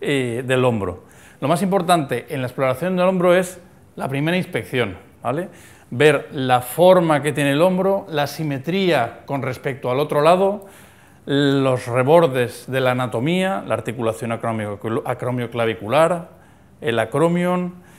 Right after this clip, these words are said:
y en la parte de detrás del hombro, ver la forma que tiene, ver si existen alguna, alguna atrofia muscular de la musculatura periescapular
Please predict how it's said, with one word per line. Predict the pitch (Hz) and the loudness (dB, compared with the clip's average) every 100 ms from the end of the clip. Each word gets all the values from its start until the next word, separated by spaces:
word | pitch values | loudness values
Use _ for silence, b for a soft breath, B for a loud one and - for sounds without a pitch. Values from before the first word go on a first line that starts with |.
| B B B B B B _ _ _ - | B B B B B B _ _ _ -6
y | 170 185 - - | -2 -2 -6 -6
en | 151 | 0
la | 135 123 | 2 4
parte | 156 151 165 | 4 4 2
de | 156 151 | 2 2
detrás | 143 165 165 139 | 2 6 6 6
del | 175 | 4
hombro, | 208 196 208 247 247 - - - - _ _ - - - - _ _ _ _ _ - B B B B B - | 4 4 2 0 -4 -14 -20 -20 -20 _ _ -20 -20 -20 -20 _ _ _ _ _ -20 B B B B B -10
ver | 127 165 208 214 262 - - | 2 4 4 0 -8 -18 -10
la | 170 156 135 | -2 2 2
forma | 147 185 196 190 160 | 4 4 4 2 0
que | 160 | -4
tiene, | 165 175 156 98 92 | 2 2 2 -2 -8
ver | 107 139 | -4 -4
si | - | -4
existen | 135 - 139 151 127 - | -8 -8 -8 -8 -8 -6
alguna, | 127 127 151 156 143 | -4 -4 -2 0 0
alguna | 143 123 131 143 | -2 -4 -2 -2
atrofia | 139 156 151 143 135 | 0 0 0 0 -2
muscular | 131 - 139 180 180 180 B B B B | -2 -4 2 4 4 0 B B B B
de | 135 131 120 123 | -4 0 0 0
la | 135 135 | -2 -2
musculatura | 127 - 127 117 143 135 113 | -4 -4 -4 -2 -2 -2 -2
periescapular | 151 147 131 127 139 120 127 143 117 - | -2 0 -2 -4 -8 -4 2 4 2 -8